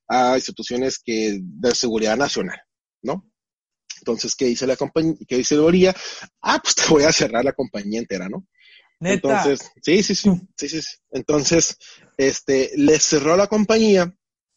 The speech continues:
Speaker 1: pero obviamente negociaron. ¿Por qué? Porque la, eh, la compañía le dijo, "¿Sabes qué? Nomás déjame yo consultar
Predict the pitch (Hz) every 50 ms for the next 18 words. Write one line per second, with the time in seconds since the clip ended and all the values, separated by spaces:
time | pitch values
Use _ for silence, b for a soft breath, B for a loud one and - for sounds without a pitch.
0 | _ _ - - 131 120 107 107 113 104 98 98 98 95 - 113 117 123 127 131
1 | - - 254 262 208 160 _ _ B B B B B B B 151 147 - - 311
2 | 277 - 240 214 - 190 175 165 - - 135 139 147 147 143 139 - - 113 123
3 | 123 123 127 117 - 139 - 131 127 147 147 139 - 143 139 - - 180 185 156
4 | - - - 127 135 135 139 139 147 165 - 190 175 165 147 143 139 - 165 165
5 | 160 - 156 139 - - 165 160 156 160